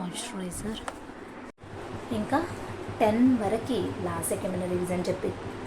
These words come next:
ఉంటే రివిజన్ చెప్పేసి ఇంకా ఈ వర్క్స్ అన్నీ చేసేసుకొని ఆరాంగా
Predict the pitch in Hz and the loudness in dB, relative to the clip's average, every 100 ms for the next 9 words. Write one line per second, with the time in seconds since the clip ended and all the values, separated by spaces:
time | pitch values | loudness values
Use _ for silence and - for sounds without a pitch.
0 | 180 170 196 190 185 175 180 180 170 185 | -2 0 2 2 2 0 0 0 0 0
1 | 175 208 185 185 185 180 208 214 311 254 | -2 -2 -2 0 0 2 2 2 -2 2
2 | 277 294 285 240 - 208 - 214 285 - | 8 8 8 0 -2 -2 0 2 2 0
3 | - - - - - - - - - - | -10 -10 -10 -10 -8 -8 -8 -10 -10 -8
4 | - 214 202 190 196 196 226 | -4 -2 0 0 -2 2 4